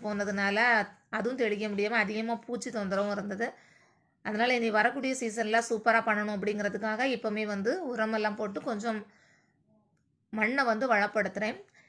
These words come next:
கண்டிப்பா இது உங்களுக்கு யூஸ்ஃபுல்லா இருக்கும். அப்பப்போ கிடைக்கிற இலைகளை நம்ம சேர்த்து இது பண்ணலாம். இதை வந்து எரித்து சாம்பலா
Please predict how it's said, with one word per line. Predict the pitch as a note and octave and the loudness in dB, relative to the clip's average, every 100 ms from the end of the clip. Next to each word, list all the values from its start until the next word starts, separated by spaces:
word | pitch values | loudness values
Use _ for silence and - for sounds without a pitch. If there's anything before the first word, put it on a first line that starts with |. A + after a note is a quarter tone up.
| - | -2
கண்டிப்பா | A#3+ C4 D4+ D4+ | 0 4 6 6
இது | C4+ | 4
உங்களுக்கு | A#3 B3 B3+ A3+ | 0 0 -2 -2
யூஸ்ஃபுல்லா | A#3 A#3 B3 A3 G#3 | -4 -4 0 2 2
இருக்கும். | G3 A#3+ C#4+ | -2 -4 -2
அப்பப்போ | A#3 C#4 F#4 D#4+ | -2 -4 -4 0
கிடைக்கிற | A#3 A#3 A#3 C4 C#4+ | 0 2 2 2 0
இலைகளை | A3 A#3 A#3 A3 | 0 0 0 -2
நம்ம | G#3 G#3+ E4+ A4 - - | -2 -2 -4 -6 -14 0
சேர்த்து | A#3+ A#3+ A#3 | 2 2 0
இது | A3+ G#3+ | -2 0
பண்ணலாம். | G3+ G3+ E4 - - - - _ - | 2 0 -2 -8 -20 -20 -20 _ 0
இதை | C4+ C#4+ | 4 4
வந்து | C#4 D#4+ B3+ | 4 4 4
எரித்து | B3+ C4 - - | 4 0 -2 -2
சாம்பலா | A3+ B3 C4+ | -2 2 6